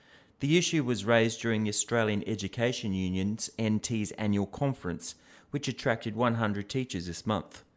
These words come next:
Members believe a cut to housing subsidies would further reduce an already small pool of teachers in the region.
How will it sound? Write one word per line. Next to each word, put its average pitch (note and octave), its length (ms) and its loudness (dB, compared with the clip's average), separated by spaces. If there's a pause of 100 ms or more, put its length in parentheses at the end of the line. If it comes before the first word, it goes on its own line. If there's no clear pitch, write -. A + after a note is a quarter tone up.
(540)
Members E3 400 4
believe G2+ 340 2
a G#2+ 60 2
cut - 380 -4
to B2 80 -2
housing A#2 400 0
subsidies F#2 640 -2
would G2+ 120 -4
further C#3 400 2
reduce G#2 600 -2
an G#2 160 -4
already A2 420 2
small C3 400 2
pool F#2+ 240 -2
of F2 100 -4
teachers F2 400 -6
in F2+ 60 -2
the F#2 80 0
region. F#2 460 -2